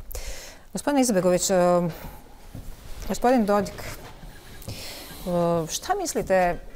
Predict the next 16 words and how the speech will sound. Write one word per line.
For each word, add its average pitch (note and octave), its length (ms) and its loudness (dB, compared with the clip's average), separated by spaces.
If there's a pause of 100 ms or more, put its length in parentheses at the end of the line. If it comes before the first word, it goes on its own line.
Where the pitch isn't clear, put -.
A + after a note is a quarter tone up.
(160)
vaš G3 260 2
stav F3 200 2
u D3+ 60 -2
stvari, D#3 500 -2
ehm, C#3+ 80 -4 (420)
predviđanje, D#3 720 -4 (200)
koliko A#3 520 2
daleko F#3+ 640 2
je D#3 80 0
spreman D#3+ 440 -6
ići D#3 220 -8
kad D3 200 -8
su - 120 -4
u D3 40 -8
pitanju, D3+ 580 -6 (440)
ehm, G#3 60 -10